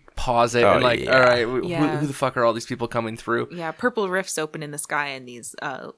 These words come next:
Speaker 3: like, l-,
Speaker 1: Figures.
Speaker 3: light figures of light are trying to come through, and they're in the silhouettes of,
Speaker 1: Yeah.
Speaker 3: uh,
Speaker 2: Mm-hmm.
Speaker 3: other Spider-Mans
Speaker 1: Yeah,
Speaker 3: people.
Speaker 1: villains and maybe
Speaker 3: Vil-,
Speaker 1: other
Speaker 3: villains
Speaker 1: Spider-Man.
Speaker 3: and probably
Speaker 2: Yeah.
Speaker 3: just, like, M Js and Gwens and
Speaker 1: Yeah.
Speaker 3: other
Speaker 2: Yeah.
Speaker 3: people like that too.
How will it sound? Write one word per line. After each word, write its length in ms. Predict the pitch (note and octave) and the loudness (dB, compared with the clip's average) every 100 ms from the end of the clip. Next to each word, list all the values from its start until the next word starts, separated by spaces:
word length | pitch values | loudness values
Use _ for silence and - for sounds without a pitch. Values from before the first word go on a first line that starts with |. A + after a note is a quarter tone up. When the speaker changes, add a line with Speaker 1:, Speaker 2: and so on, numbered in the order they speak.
| - - _ | -18 -20 _
Speaker 3:
like, 300 | D#3+ D3+ - - - - | -10 -8 -10 -16 -20 -16
l-, 80 | E3 C3 | -8 2
Speaker 1:
Figures. 260 | C3 A#2+ | 2 6
Speaker 3:
light 200 | F3 F3 | 4 4
figures 520 | - - B3 G3 G3+ F3+ | 2 -2 -2 -2 -2 -4
of 100 | D#3+ | -4
light 300 | D3+ D3 - | -4 -4 -4
are 140 | D#3 | -6
trying 240 | - E3+ D3+ | -6 -6 -6
to 60 | |
come 200 | - D3+ | -8 -12
through, 300 | D3+ D#3+ C#3+ | -10 -6 -6
and 160 | C#3+ C#3+ | -6 -6
they're 120 | C#3+ | -8
in 160 | C#3 C3 | -8 -8
the 60 | |
silhouettes 560 | - C#3+ D3 - - - | -8 -6 -8 -10 -12 -12
of, 140 | D2+ - | -14 -12
Speaker 1:
Yeah. 180 | F#2+ F2+ | -4 -4
Speaker 3:
uh, 120 | - | -4
Speaker 2:
Mm-hmm. 220 | F2+ F2 | -8 -4
Speaker 3:
other 280 | E3+ D#3+ D3 | -4 -2 -4
Spider-Mans 880 | - - D3 D3+ D#3 - F#3 - - A2+ | -6 -4 -4 -6 -12 -16 -14 -12 -12 -12
Speaker 1:
Yeah, 140 | A#2 B2 B2+ | -12 -4 0
Speaker 3:
people. 140 | D3 D#3+ | 0 -2
Speaker 1:
villains 560 | C#3+ B2+ B2 A#2+ A#2+ A#2 | -4 0 0 0 -4 -6
and 200 | A#2+ A2+ | -6 -2
maybe 240 | B2+ A#2+ | 2 2
Speaker 3:
Vil-, 80 | - | 2
Speaker 1:
other 140 | B2 | 4
Speaker 3:
villains 380 | A#3 B3 A#3+ A#3 | 4 6 4 4
Speaker 1:
Spider-Man. 220 | B3 B2 | 2 0
Speaker 3:
and 140 | B2 - | -4 0
probably 400 | B3+ A3+ G#3 F3+ | 0 2 -2 -6
Speaker 2:
Yeah. 40 | |
Speaker 3:
just, 180 | E3 - _ _ _ _ - - _ _ - A#2 - | -8 -12 _ _ _ _ -20 -20 _ _ -20 -20 -8
like, 260 | F3+ D3+ - | -6 -6 -6
M 200 | D#3 D#3+ | -8 -6
Js 340 | D#3 D3+ D3 C#3 | -6 -6 -6 -8
and 140 | C3+ | -10
Gwens 500 | - C#3 C#3+ C#3+ D3 | -12 -12 -12 -16 -14
and 120 | B2 | -6
Speaker 1:
Yeah. 180 | A#2+ A#2 - | -2 -2 -4
Speaker 3:
other 100 | - | -8
Speaker 2:
Yeah. 40 | |
Speaker 3:
people 240 | - - C2 | -10 -12 -14
like 140 | - | -12
that 180 | - - | -12 -10
too. 200 | - | -12